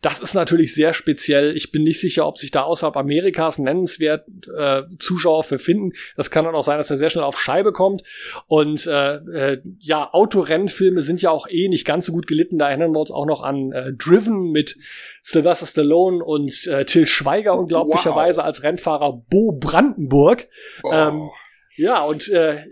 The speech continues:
Speaker 1: ja, und bevor wir jetzt mit denen hier über die Ziellinie gehen, denke ich, äh, heben wir jetzt auch mal die Checkered Flag und sagen, wir machen für heute mal Schluss. Das Rennen ist gelaufen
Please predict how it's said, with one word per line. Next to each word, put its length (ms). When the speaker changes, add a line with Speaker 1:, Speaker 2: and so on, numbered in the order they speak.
Speaker 1:
ja, 240
und 340
bevor 300
wir 80
jetzt 160
mit 220
denen 220
hier 160
über 140
die 80
Ziellinie 480
gehen, 360
denke 300
ich, 300
äh, 280
heben 280
wir 80
jetzt 160
auch 140
mal 140
die 140
Checkered 340
Flag 320
und 140
sagen, 320
wir 80
machen 240
für 160
heute 240
mal 120
Schluss. 280
Das 240
Rennen 180
ist 160
gelaufen 600